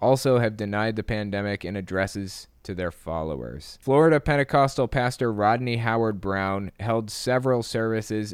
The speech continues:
in packed churches despite warnings from health officials and doctors to avoid large gatherings to prevent spreading the disease, which he called a phantom plague, before his arrest for violating social distancing rules. Glad he got arrested for that.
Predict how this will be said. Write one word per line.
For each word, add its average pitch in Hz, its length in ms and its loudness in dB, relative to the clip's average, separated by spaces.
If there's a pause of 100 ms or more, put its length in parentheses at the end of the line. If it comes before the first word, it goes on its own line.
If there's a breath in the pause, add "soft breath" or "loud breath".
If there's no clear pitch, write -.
in 98 200 -6
packed 104 440 -4
churches 98 500 -4
despite 110 540 -2
warnings 101 440 -4
from 95 180 -10
health 98 240 -4
officials 90 440 -6
and 95 140 -10
doctors 85 480 -6
to 101 160 -6
avoid 101 360 -2
large 90 400 -4
gatherings 85 680 -6 (360 soft breath)
to 110 120 -8
prevent 107 420 -4
spreading 95 520 -4
the 90 80 -8
disease, 76 640 -10 (260 soft breath)
which 101 220 -4
he 117 100 -2
called 101 480 -2
a 85 120 -8
phantom 95 520 -8
plague, 80 640 -6
before 101 380 -2
his 107 180 -2
arrest 95 420 -2
for 95 200 -6
violating 98 640 0
social 92 360 -8
distancing 82 580 -12
rules. 69 360 -12
Glad 160 280 0
he 208 60 0
got 165 160 2
arrested 110 480 -2
for 76 140 -10
that. 69 260 -12